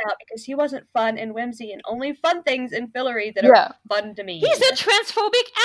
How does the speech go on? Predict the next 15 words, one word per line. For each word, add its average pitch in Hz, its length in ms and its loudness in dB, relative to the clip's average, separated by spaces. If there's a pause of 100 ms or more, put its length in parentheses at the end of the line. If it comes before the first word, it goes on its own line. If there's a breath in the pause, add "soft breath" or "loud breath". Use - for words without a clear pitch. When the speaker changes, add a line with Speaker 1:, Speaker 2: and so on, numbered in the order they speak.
(120)
Speaker 3:
asshole! 202 680 0 (960)
'Cause 320 280 0 (100)
basically 285 720 2
he 359 120 -4
Speaker 1:
Yes. 339 60 -12
Speaker 3:
told 302 300 -2
Margot, 254 520 0 (600 soft breath)
uh, 233 400 0
"You 240 200 -4
look 277 260 0 (300)
oddly 302 380 0
like 269 260 -2
your 240 120 -4
girl. 240 580 -2 (460 soft breath)
Ew." 202 520 0